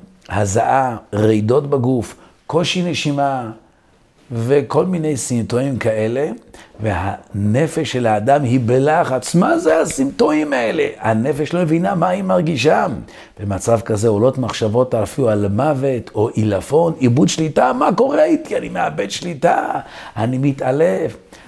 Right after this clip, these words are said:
ההתקפי פאניקה לא פעם מלווים בביקורים אצל הרופא, חדר מיון, רופאים מומחים, קרדיולוגים, נוירולוגים. ודאי, לא אמרנו לא ללכת,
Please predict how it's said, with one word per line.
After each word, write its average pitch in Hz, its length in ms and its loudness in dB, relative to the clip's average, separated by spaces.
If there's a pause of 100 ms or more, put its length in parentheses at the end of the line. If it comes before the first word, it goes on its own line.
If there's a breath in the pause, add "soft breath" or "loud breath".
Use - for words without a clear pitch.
(140)
ההתקפי 98 500 0
פאניקה 117 480 0
לא 117 180 2
פעם 117 240 -2
מלווים 120 600 0 (360 loud breath)
בביקורים 147 1040 2 (180)
אצל 104 240 -2
הרופא, 110 680 2 (200)
חדר 113 360 0
מיון, 135 580 0
רופאים 127 420 -2
מומחים, 147 480 -2
קרדיולוגים, 113 1000 0 (100)
נוירולוגים. 123 840 2 (400 loud breath)
ודאי, 127 400 0
לא 127 180 0
אמרנו 143 380 0
לא 143 260 2
ללכת, 160 480 2